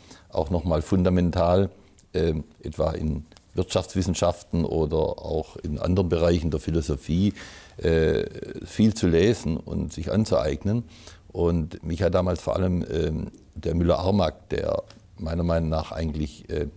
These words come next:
der die fundamentalen Fragen der sozialen Marktwirtschaft, äh, gelehrt und diskutiert hat, interessiert. Und das war eigentlich meine Entscheidung. Ähm, ich war in, ein Pragmatiker in der Kommunalpolitik. Ich war damals, äh,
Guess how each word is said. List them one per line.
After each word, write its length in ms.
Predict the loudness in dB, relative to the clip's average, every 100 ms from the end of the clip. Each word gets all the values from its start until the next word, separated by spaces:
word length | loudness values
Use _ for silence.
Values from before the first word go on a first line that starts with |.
| -10 -6
der 80 |
die 100 | -6
fundamentalen 800 | -2 0 2 2 2 0 2 2 2
Fragen 380 | -2 -2 0
der 100 | -2
sozialen 480 | -2 -4 -4 -4 -4 -6
Marktwirtschaft, 720 | -4 -4 -2 -6 -4 -6 -8 -18 -20 -20 -20 -8
äh, 120 | -4 -2
gelehrt 340 | 0 0 0
und 100 | -2
diskutiert 480 | -4 -6 -2 0 0
hat, 120 | -2
interessiert. 520 | -2 -2 -2 0 -2 -4 -18 -20 -20 -8
Und 140 | 0 2
das 100 | 4
war 100 | 2
eigentlich 220 | 2 2
meine 220 | 2 2
Entscheidung. 680 | 2 0 2 2 0 -2 -8 -6
Ähm, 420 | -4 -2 -4 -8 -16 _ _ _ -20 -20 -10
ich 160 | -4 2
war 160 | 2
in, 160 | 2 0
ein 140 | -2
Pragmatiker 560 | -4 -4 -2 0 2 2
in 80 | 0
der 100 | 0
Kommunalpolitik. 920 | 0 0 0 -2 0 -2 -2 -8 -8
Ich 160 | -10 -2
war 140 | -2
damals, 520 | 0 0 0 0 -4 -6
äh, 260 | -4 -4